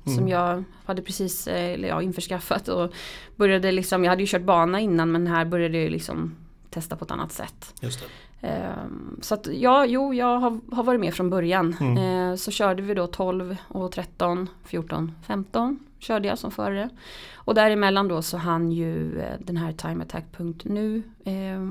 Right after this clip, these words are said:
Speaker 1: och, eh, Nordic Time Attack skapas. Alltså det blev två olika serier.
Speaker 2: Just det.
Speaker 1: Var på den ena, eh, fortsatte genom S P F och den andra genom en annan aktör.
Speaker 2: Mm.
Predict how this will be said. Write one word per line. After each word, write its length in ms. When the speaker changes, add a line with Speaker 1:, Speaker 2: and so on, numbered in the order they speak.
Speaker 1:
och, 420
eh, 400
Nordic 420
Time 260
Attack 460
skapas. 380
Alltså 140
det 20
blev 100
två 220
olika 300
serier. 520
Speaker 2:
Just 220
det. 60
Speaker 1:
Var 200
på 120
den 160
ena, 520
eh, 380
fortsatte 600
genom 300
S 140
P 120
F 180
och 60
den 120
andra 280
genom 220
en 80
annan 220
aktör. 300
Speaker 2:
Mm. 200